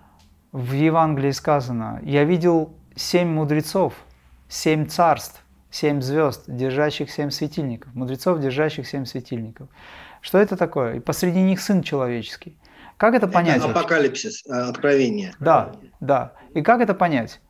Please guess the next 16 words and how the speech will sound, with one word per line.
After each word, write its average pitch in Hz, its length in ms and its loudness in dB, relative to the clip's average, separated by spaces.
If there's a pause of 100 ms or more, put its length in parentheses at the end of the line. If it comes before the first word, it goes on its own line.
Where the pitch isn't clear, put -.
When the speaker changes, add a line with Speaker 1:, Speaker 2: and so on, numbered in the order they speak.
Speaker 1:
Ну, 147 80 -8
в - 60 -10
крия-йоге, 208 540 6
это 165 160 4
конкретная 196 560 4
крия-йога. 175 640 0 (680)
Если 156 260 4
человек 202 300 4
не 190 80 4
практикует 190 480 2
крию, 196 240 4
он 165 80 2
вообще 156 220 0
не 208 80 2
поймет 120 360 -4
этого. - 240 -14